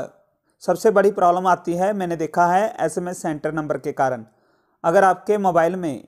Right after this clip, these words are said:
ये एसएमएस सेंटर नंबर सही से अपडेट नहीं है,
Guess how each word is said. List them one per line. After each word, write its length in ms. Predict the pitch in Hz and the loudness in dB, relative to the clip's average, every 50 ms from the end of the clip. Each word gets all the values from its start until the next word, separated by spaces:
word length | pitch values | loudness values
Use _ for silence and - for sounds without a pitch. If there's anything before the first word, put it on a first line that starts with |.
| - | -12
ये 220 | - 156 165 160 - - | -8 -4 -4 -4 -4 -4
एसएमएस 400 | 156 160 - - 190 196 196 196 | -6 -4 -4 -4 -4 -4 -4 -4
सेंटर 300 | 202 175 170 165 185 170 | -4 -4 -2 -2 -4 -4
नंबर 400 | 180 175 175 170 175 185 190 190 | -4 -4 0 0 0 0 0 -2
सही 300 | - - - 160 147 156 160 | -4 -2 0 0 0 0 -2
से 120 | - 190 | 0 -2
अपडेट 300 | 190 185 - 180 170 170 | -2 -2 -2 -6 -6 -6
नहीं 300 | 165 160 160 160 165 165 | -6 -6 -6 -6 -4 -4
है, 280 | 160 160 175 220 226 | -2 -2 -2 -4 -6